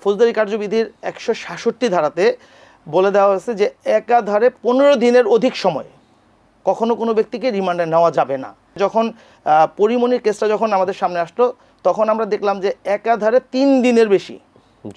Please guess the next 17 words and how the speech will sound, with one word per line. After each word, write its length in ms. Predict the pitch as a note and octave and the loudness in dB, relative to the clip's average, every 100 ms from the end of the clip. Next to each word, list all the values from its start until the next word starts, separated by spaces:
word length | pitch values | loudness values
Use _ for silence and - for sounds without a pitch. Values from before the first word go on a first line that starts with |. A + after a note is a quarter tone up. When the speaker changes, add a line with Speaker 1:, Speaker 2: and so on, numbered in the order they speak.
| E3+ | -2
Speaker 1:
রিমান্ডের 400 | G#3 G#3+ G#3 A3 | 0 2 2 0
ব্যাপার, 280 | F#3+ A3 | -2 -2
ম্যাটারটা 380 | G3+ F#3 G#3+ - | -2 -4 -4 -6
হাইকোর্ট 320 | F3+ E3 F#3 | -6 -4 -4
নিয়ে 140 | D#3 F3+ | -4 -4
এসেছেন 340 | D#3+ B2+ A2 - - | -4 -8 -16 -16 -10
তার 120 | D3+ | -8
ডিসিশনে। 400 | C3 B2+ A#2+ A#2 | -8 -14 -16 -20
আহ, 760 | - _ _ _ - F#3 F#3 A#3+ | -20 _ _ _ -2 0 0 -2
ইতিপূর্বে, 460 | A#3 A#3+ C4+ B3 | -6 -4 0 2
আহ, 100 | B3 G#3 G3+ F#3 | 2 2 2 2
এই 140 | F3+ G3+ | 2 2
ব্যাপারগুলো 460 | G#3+ A3 A3+ G#3+ | 0 -2 -2 -2
নিয়ে 240 | G#3 G#3 G#3 | -2 0 2
আমাদের 340 | F#3+ G3 G3+ | 2 2 0
দুই 140 | F3 G3+ | 0 0
হাজার 220 | G#3 | 0